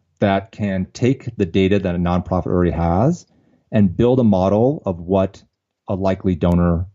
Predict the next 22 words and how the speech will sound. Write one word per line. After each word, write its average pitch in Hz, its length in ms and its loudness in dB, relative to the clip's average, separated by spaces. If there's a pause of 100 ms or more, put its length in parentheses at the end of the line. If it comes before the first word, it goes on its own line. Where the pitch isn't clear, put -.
(260)
looks 92 240 -2
like 82 180 -6
for 185 120 0
that 95 380 -2
particular 82 440 -6
nonprofit. 76 760 -8 (200)
So - 180 0
we, 95 260 2
we 117 180 0
basically 107 380 2
unlock 120 380 2
the - 80 -4
power 92 560 0
of 87 140 -10
the 85 80 -4
nonprofit's 85 560 -4
own 87 180 0
data 90 420 2 (580)
to 104 100 0
build 104 640 0
a 92 80 -6
model 82 560 -4